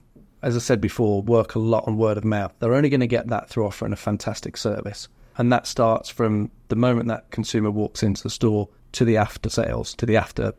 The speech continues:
uh, service, and, and we need to learn from that as well. Again, it sounds obvious, but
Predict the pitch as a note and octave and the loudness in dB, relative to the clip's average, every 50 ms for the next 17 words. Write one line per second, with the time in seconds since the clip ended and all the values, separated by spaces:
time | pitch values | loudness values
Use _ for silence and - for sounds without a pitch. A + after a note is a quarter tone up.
0 | - - - B2 A2 - - A2+ G2+ G2+ G#2+ - - G#2+ G2+ G#2 G#2 - - A#2 | -8 -6 -6 -6 -4 -2 0 0 0 0 -2 -2 -2 0 0 0 0 0 -2 -2
1 | G#2+ G#2+ G#2+ G#2+ A2+ B2 A#2+ A2+ A2 A2+ A2+ G#2+ G#2 - A#2+ G#2+ G#2+ G#2 G#2 G2 | 0 0 0 2 4 4 4 4 4 2 0 0 0 0 -2 -2 0 0 -2 -2
2 | - A2+ G#2 G#2 - - - - A2+ G#2+ G2+ G2 F#2+ - - - - _ - - | -2 -2 -2 -2 -2 -4 -8 -6 -2 -2 0 -2 -2 -4 -10 -20 -20 _ -8 -4
3 | A#2+ - C3 B2 B2+ - - B2 A#2+ A2+ A2+ G#2+ B2+ B2 A2+ G#2 - G#2+ - G#2 | 0 2 2 2 0 -2 -2 0 0 2 2 2 2 2 2 2 -2 -4 -6 -6
4 | - - - - A2 A2 G#2+ - | -10 -12 -6 -2 -2 -2 -2 -4